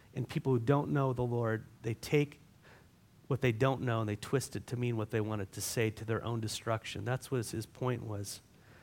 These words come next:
He says in verse seventeen, "Therefore, dear friends, since you have been forewarned, be on your guard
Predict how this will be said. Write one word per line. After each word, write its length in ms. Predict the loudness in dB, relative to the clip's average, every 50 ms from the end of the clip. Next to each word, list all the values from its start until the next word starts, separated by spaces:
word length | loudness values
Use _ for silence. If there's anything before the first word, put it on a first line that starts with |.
| -20 -20 -20 -20 -20 -20 -20 -20 -20 -20 -20 -20 -20 -20 -20 -20 -20 -20 -20 -20 -20 -20 -20 -20 -20 -20 -20 -20 -20 -20 -20 -20 -8 -2
He 140 | 0 2
says 300 | 4 8 10 10 10 10
in 80 | 10 6
verse 160 | 6 4 4
seventeen, 540 | 6 6 6 8 6 4 0 2 2 4 6
"Therefore, 440 | 8 8 8 8 6 4 4 4 6
dear 160 | 6 6 4
friends, 400 | 4 2 0 2 2 2 0 -2
since 400 | -2 2 4 4 4 4 4 4
you 60 | 4
have 160 | 4 6 6
been 160 | 6 4 4 4
forewarned, 720 | 4 6 8 8 8 8 6 4 4 2 0 -2 -4 -6 -10 -18 -20 -18 -14 -12 -10 -2 4
be 160 | 6 8 10
on 200 | 10 10 8 8
your 120 | 6 4
guard 540 | 2 2 2 2 4 4 4 4 2 0 -4